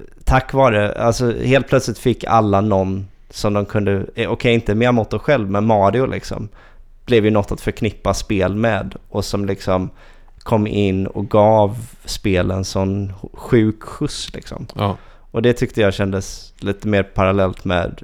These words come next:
Speaker 1: en sån här figur som Elvis som tar en genre och bara ungefär, ja, just det, rock'n'roll, ja, det är Elvis, alltså.
Speaker 2: Just det.
Speaker 1: Eh.
Speaker 2: Och visst, och där började jag att, eh, bråka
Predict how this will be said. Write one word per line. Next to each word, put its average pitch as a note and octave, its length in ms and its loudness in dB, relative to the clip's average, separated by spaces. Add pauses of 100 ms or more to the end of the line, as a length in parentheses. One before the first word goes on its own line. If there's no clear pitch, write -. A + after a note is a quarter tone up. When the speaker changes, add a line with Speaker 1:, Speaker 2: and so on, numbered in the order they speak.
(140)
Speaker 1:
en G2+ 180 -4
sån G2 200 -2
här F#2+ 80 2
figur A2 500 4
som G#2 200 -4
Elvis - 440 -4
som G#2 180 -8
tar F#2+ 220 2
en G2+ 140 -2
genre F#2 440 -2
och - 60 -6
bara - 300 -6 (760)
ungefär, G#2 540 -6 (300)
ja, A#2 220 2
just A2 220 -4
det, G2 140 -2
rock'n'roll, G#2+ 560 2
ja, - 100 -4
det G#2 160 -2
är G#2 60 2
Elvis, G2+ 480 -6
alltså. - 440 -10 (140)
Speaker 2:
Just G2 240 -8
det. F#2 140 -8 (1160)
Speaker 1:
Eh. A#2+ 180 -6
Speaker 2:
Och G2 520 -2
visst, - 200 -8
och G2+ 100 -4
där F#2+ 240 -2
började F#2 460 -6
jag F2 460 -6
att, - 240 -20
eh, E2 300 -12
bråka F#2+ 800 -10